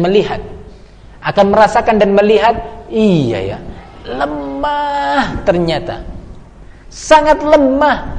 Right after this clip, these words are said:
seperti kabaitil ankabut, seperti rumah atau sarangnya laba-laba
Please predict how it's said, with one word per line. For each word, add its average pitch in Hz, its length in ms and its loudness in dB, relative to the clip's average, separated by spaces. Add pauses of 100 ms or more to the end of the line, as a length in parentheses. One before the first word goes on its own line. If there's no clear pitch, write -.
(140)
seperti 262 640 4
kabaitil 254 560 8
ankabut, 240 960 4
seperti 233 400 4
rumah 233 480 4
atau 220 120 4
sarangnya 226 520 4
laba-laba 196 960 6